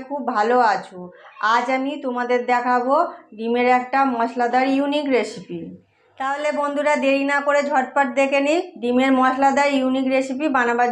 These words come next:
জন্য কি কি নিয়েছি। মশলাদার ডিমের ইউনিক রেসিপি বানাবার জন্য এখানে নিয়েছি সাতটা আস্ত ডিম, একটা মাঝারি সাইজের পেঁয়াজ কুচানো, এক চামচ কালো সর্ষে,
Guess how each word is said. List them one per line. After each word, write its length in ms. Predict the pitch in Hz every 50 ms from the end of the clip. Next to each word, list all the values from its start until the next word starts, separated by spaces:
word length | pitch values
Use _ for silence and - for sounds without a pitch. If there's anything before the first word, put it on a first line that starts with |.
| 226
জন্য 160 | 247 247 247 277 311 302
কি 100 | - 311 311 320
কি 100 | - 302 285 269
নিয়েছি। 380 | 240 220 196 190 196 - - 175 233 254
মশলাদার 520 | 262 269 269 269 285 285 277 269 285 294 254 240
ডিমের 320 | 269 269 269 277 277 277 277 269
ইউনিক 280 | 269 269 277 277 285 285 269 262
রেসিপি 300 | 262 269 285 269 277 285 262 262
বানাবার 340 | 247 247 254 254 254 269 262 240
জন্য 140 | 262 269 269 269 262 254
এখানে 220 | 254 285 269 269 269 269
নিয়েছি 280 | 269 262 262 262 262 277 285 -
সাতটা 340 | 285 247 240 240 247 254 254 233 233
আস্ত 180 | 233 233 - 262 254 226
ডিম, 200 | 254 247 254 262 - - - - _ _ _ _ _ _ _ _ _ _ _ _ _ _ - - 220
একটা 160 | 226 226 - 247 247 233
মাঝারি 320 | 226 233 226 254 254 269 262 269
সাইজের 320 | 269 254 254 240 262 262 262 262
পেঁয়াজ 280 | 262 240 240 240 240 240 -
কুচানো, 440 | 262 233 - 254 247 247 247 247 254 269 381 392 - - _ _ _ _ _ _ _ _ _ _ _ _ _ _ _ _ _ _ _ _ _ - _ _ _ - - 220
এক 80 | 233 233 233
চামচ 280 | - 262 247 254 262 262 254 -
কালো 220 | 254 226 226 233 247 254 -
সর্ষে, 420 | 277 254 254 254 - - 269 262